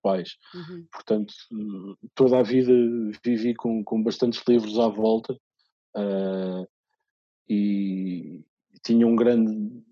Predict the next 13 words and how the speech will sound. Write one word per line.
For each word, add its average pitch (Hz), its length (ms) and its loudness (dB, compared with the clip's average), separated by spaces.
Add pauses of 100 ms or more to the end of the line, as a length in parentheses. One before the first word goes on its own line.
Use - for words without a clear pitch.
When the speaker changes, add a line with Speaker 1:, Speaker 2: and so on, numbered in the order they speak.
Speaker 1:
interesse 127 680 4
e 95 40 -2
fascínio 113 640 -2
até 110 220 0
pelo 120 320 2
objeto 113 480 2
em 104 80 -2
si, 117 360 -2 (180)
Speaker 2:
Uhum. 185 360 -18
Speaker 1:
e 104 100 -2
sempre - 420 -2
quis, 113 340 2 (300)
sempre 113 240 -4